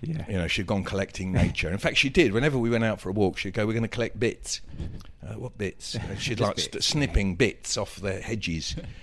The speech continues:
Speaker 2: Uh, 'cause this is green belt, you see, Pinner's
Speaker 1: Yeah,
Speaker 2: right
Speaker 1: yeah,
Speaker 2: on the
Speaker 1: yeah.
Speaker 2: edge of the green belt, so you could go for a walk, uh, near Moss Lane and, uh,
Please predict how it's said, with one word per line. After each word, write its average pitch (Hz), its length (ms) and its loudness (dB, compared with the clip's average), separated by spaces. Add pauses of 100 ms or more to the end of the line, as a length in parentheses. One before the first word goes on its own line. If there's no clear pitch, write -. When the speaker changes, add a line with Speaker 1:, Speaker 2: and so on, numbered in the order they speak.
(220)
Speaker 2:
Uh, 95 360 0
'cause 107 180 -4
this 117 160 0
is 107 140 -2
green 123 260 4
belt, 120 320 4
you - 80 -6
see, 95 140 -4
Pinner's 117 360 4
Speaker 1:
Yeah, 120 60 4
Speaker 2:
right 123 80 4
Speaker 1:
yeah, 104 60 2
Speaker 2:
on 104 40 2
the 104 60 6
Speaker 1:
yeah. 104 80 8
Speaker 2:
edge 98 140 2
of 101 80 2
the 92 40 2
green 101 280 2
belt, 113 240 2
so - 100 -4
you 87 80 -4
could 87 100 -10
go 110 180 0
for - 140 -8
a 85 40 -4
walk, 95 400 2 (540)
uh, 92 540 0
near 98 200 2
Moss 104 400 2
Lane 101 440 -2 (460)
and, 107 320 -2
uh, 104 80 0